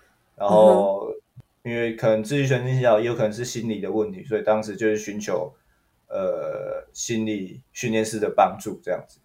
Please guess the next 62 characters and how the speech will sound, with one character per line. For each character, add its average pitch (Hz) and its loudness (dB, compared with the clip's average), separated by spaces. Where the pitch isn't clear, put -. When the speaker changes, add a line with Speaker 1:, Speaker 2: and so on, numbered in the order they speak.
Speaker 1:
对 - -8
吧？ - -8
啊， 120 -2
但 123 6
是 131 2
其 131 -2
实 127 0
误 156 4
打 120 10
误 135 4
撞 123 8
啊， 90 -2
就 113 -6
是 113 0
这 196 6
个 175 10
问 180 12
题 127 0
其 139 -2
实 139 8
还 123 12
是 131 2
没 143 6
有 113 10
解 131 4
决 127 4
得 135 8
非 151 6
常 123 8
完 107 8
美， 107 0
就 131 -4
是 135 0
现 135 8
在 131 10
我 113 8
可 113 4
能 101 6
还 101 2
是 113 -6
会 127 0
需 127 0
要 120 10
带 117 10
着 104 2
这 95 0
样 113 6
子 101 -12
的 92 -2
状 110 6
况， 104 6
他 113 6
不 120 -6
知 117 2
道 127 12
什 113 0
么 104 -4
时 110 0
候 113 6
会 117 4
发 107 8
生， 104 -2